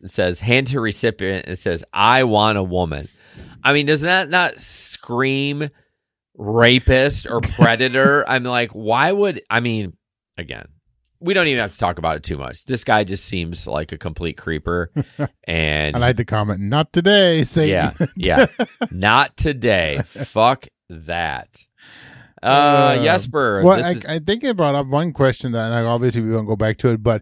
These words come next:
Speaker 1: Yeah.
Speaker 2: the whole point about Uber saying that now you have to have real names and that kind of stuff,
Speaker 1: Yeah.
Speaker 2: you know, so that'll be interesting to see. Why.
Speaker 1: Well, they don't,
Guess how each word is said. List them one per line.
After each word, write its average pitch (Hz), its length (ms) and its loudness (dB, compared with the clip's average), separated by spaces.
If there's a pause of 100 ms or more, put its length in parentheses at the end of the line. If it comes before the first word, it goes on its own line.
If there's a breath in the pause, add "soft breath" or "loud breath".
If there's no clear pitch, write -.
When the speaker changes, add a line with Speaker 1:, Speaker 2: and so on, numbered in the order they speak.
(140)
Speaker 1:
Yeah. 196 260 -2
Speaker 2:
the 139 100 4
whole 156 200 6
point 156 300 0
about 127 280 -2
Uber 147 300 2
saying 120 380 0
that 113 80 -2
now 113 140 -2
you 123 140 0
have 117 180 -2
to 123 80 0
have 107 160 0
real 107 180 -2
names 95 480 -6 (1400 soft breath)
and 104 300 -10
that 120 200 -8
kind 110 220 -8
of 98 80 -8
stuff, 98 440 -6
Speaker 1:
Yeah. 95 200 2
Speaker 2:
you - 60 2
know, 101 200 -4
so 120 180 -4
that'll 185 220 -4
be 220 120 0
interesting 135 320 -2
to 98 60 -8
see. 107 200 -8
Why. 170 100 0
Speaker 1:
Well, 175 280 6
they 180 180 0
don't, 240 280 -2